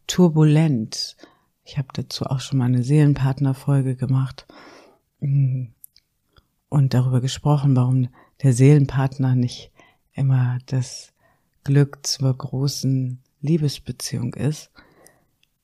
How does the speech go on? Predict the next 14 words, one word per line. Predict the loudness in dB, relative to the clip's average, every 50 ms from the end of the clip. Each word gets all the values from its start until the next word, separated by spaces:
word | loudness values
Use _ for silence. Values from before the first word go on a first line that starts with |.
| _ _ _ _ _ _ _
Und | -2 2 2 2 2 2 2
der | 2 2 4
eine, | 4 4 6 6 6 4 4 0 -2 -6 _ _ _ _ _ _ _ _ _ _ _ _ _ -4
ja, | -2 -2 -2 -2 -6 -8 -6 -2
der | 0 0 2 0 -2 -4 -8 _ _ _ _ _ _ _ _ _
war | -2 0 0 0
sehr | 0 2 2 2 2 0
turbulent, | -2 -4 -6 -6 -6 -4 -4 -2 -2 -2 -4 -6 -8 -8
der | -6 -6 -4
war | -4 -4 -4 -4 -6 -8 -12 -20 _ _ _ _ _ _ _
sehr | _ 0 2 2 2 2
aufwühlend | 0 -2 -2 -4 -4 -2 0 2 2 0 0
in | -2 -2 -2
mir | 0 0 0 0 -2 -4